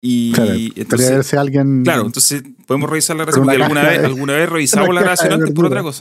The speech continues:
Speaker 1: cosa. Se va a ver
Speaker 2: ¿Ya?
Speaker 1: exactamente cuando vino el vecino a dejar la caja, y después, a los minutos, se va a ver si alguien la sacó,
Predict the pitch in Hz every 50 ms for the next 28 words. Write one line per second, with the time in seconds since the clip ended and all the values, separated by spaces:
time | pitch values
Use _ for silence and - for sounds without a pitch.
0 | 156 180 - _ _ - _ _ _ _ _ _ - - 131 127 139 143 147 165
1 | 160 - 113 110 131 190 202 208 - 131 104 104 113 113 117 139 151 147 175 165
2 | - 247 233 214 - 220 214 220 226 254 262 - - 294 294 _ _ _ _ _
3 | _ _ _ _ _ _ _ _ _ _ _ _ _ - 123 123 123 123 - -
4 | 190 220 - - - _ - 139 135 131 143 151 180 196 214 - - 170 147 160
5 | 196 185 - 185 175 180 190 180 185 170 - 139 143 226 311 349 -